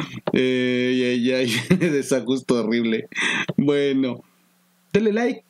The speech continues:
si le gusta el video. Ya, ahorita ya sé que le va a dar dislike. Pues también estoy, entro muerto de la risa. Eh, póngale sabor a la, a su vida. No se me enoje todo el tiempo. Hay que mantenerse positivos, echándole vibra.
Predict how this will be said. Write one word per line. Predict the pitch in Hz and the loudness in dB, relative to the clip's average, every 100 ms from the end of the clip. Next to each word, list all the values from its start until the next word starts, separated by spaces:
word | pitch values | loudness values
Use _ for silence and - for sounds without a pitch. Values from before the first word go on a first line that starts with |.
| - | -2
si | - | 0
le | 160 | 2
gusta | 170 185 | 0 0
el | 190 | 0
video. | 170 185 180 | 0 0 0
Ya, | 165 | 0
ahorita | 131 139 147 139 | 0 2 0 2
ya | 139 | 0
sé | 123 147 | 0 0
que | 139 | 0
le | 127 | 0
va | 117 | 2
a | |
dar | 131 135 | 0 2
dislike. | 165 170 269 247 | 0 2 0 0
Pues | - | 0
también | 160 147 | 2 2
estoy, | 135 160 147 151 | 2 0 2 0
entro | 143 143 | 0 2
muerto | 143 143 151 | 0 0 0
de | 139 | 2
la | 131 | 0
risa. | 143 165 147 170 220 - | 0 0 0 -2 -4 -2
Eh, | 110 113 113 113 113 113 98 _ _ _ _ _ _ | 0 2 2 2 0 0 -4 _ _ _ _ _ _
póngale | 131 127 131 117 107 98 95 92 95 - | 0 2 2 2 2 2 2 0 -2 -2
sabor | - 98 113 | -2 0 0
a | 117 | 0
la, | 95 | -2
a | 90 | -2
su | 87 95 | -2 0
vida. | 104 92 - _ - | 0 -2 -8 _ -4
No | 104 110 | -2 0
se | 110 | 0
me | 98 92 | 0 0
enoje | 92 104 - 98 92 _ | 0 -2 0 -2 -2 _
todo | 110 107 | 0 0
el | 92 | 0
tiempo. | 107 95 95 | -2 0 -2
Hay | 98 156 | 0 0
que | 208 | 0
mantenerse | 185 120 110 123 139 | 0 0 -2 -2 -2
positivos, | 170 123 - - 120 131 139 123 | -2 -2 -4 -2 0 0 0 -2
echándole | - - 131 143 127 95 | -2 0 0 0 0 0
vibra. | 95 117 131 120 98 90 | 0 0 0 0 -2 -6